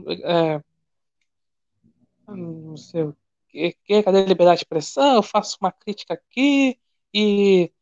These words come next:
estão me atacando. No caso assim, né? Eu fa-, ah, faz uma crítica aí ao governo,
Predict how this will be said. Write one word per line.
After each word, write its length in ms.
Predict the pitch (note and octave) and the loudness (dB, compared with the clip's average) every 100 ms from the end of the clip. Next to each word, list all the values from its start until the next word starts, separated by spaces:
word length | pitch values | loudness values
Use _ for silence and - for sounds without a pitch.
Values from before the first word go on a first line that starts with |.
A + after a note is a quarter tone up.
| _ - | _ -16
estão 260 | D3 - G3+ | -12 -6 -2
me 80 | F#3+ | -2
atacando. 880 | - - _ C#4 D4 C4+ G#3 F#3+ - - | -6 -20 _ 0 2 2 0 -2 -6 -16
No 100 | E3+ | -4
caso 200 | F#3+ F#3 | 2 4
assim, 260 | E3 - A3+ | 4 2 2
né? 140 | F3+ | 2
Eu 80 | D3+ | 2
fa-, 220 | - F#3+ _ _ _ _ _ _ - | -4 -10 _ _ _ _ _ _ -2
ah, 120 | G3+ | -2
faz 260 | - G3 F#3 | 2 -2 -2
uma 120 | E3+ | -8
crítica 380 | - F#3+ - F3 | -8 -10 -6 -4
aí 380 | F3+ E3+ D#3 D3 | -2 -2 -4 -6
ao 140 | - F3 | -8 -6
governo, 680 | D#3+ D3 G3 B3+ A3 G3 | -6 -4 0 0 0 -4